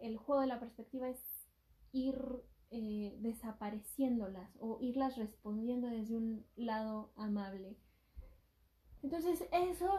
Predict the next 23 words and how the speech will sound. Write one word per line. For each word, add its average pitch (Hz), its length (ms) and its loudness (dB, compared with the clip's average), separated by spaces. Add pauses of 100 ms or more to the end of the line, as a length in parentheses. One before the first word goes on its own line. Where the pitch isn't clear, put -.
(140)
ya, 233 300 2
uf, - 320 -12
hace 247 280 -2
que, 220 220 -4
uf, 233 220 0 (500)
ahorita 240 380 0
mismo, 262 400 2
mientras 226 340 -4
lo 214 80 -4
digo, 220 240 -2
incluso 226 320 -4
me 233 160 -2
voy 220 260 0
colocando 220 640 -2
otra 208 200 -6
vez 208 160 -6
en 214 120 -2
mi 196 120 -8
centro. 190 400 -10 (920)
Luego, 240 380 0 (140)
otra 302 360 -2
cosa 277 460 0 (140)
que 220 360 -2